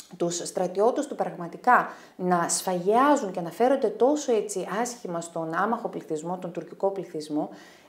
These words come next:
ε, πραγματικά άστραψε και βρόντιξε, ούρλιαζε, δεν μπορούσε, λέει, να τους σταματήσει. Και ξέρετε ότι στο τέλος τους τιμώρησε. Και μάλιστα πώς λειτουργούν και οι πνευματικοί νόμοι.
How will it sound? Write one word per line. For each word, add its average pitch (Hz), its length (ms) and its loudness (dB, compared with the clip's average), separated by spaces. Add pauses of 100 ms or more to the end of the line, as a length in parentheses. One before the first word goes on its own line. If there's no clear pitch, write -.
ε, 175 160 2
πραγματικά 170 560 -4
άστραψε 285 440 -8
και 240 160 -4
βρόντιξε, 226 600 -4 (100)
ούρλιαζε, 285 800 10
δεν 226 120 8
μπορούσε, 294 360 0
λέει, 262 140 0
να 330 120 -2
τους 294 120 -8
σταματήσει. 202 760 -8 (320)
Και 190 140 0
ξέρετε 170 460 0
ότι 156 120 -8
στο - 160 -6
τέλος 160 300 -6
τους - 140 -20
τιμώρησε. 285 560 -4 (1700)
Και 185 160 6
μάλιστα 175 440 2
πώς 285 180 -2
λειτουργούν 294 380 2
και 294 80 0
οι - 20 -6
πνευματικοί 233 600 -2
νόμοι. 214 300 4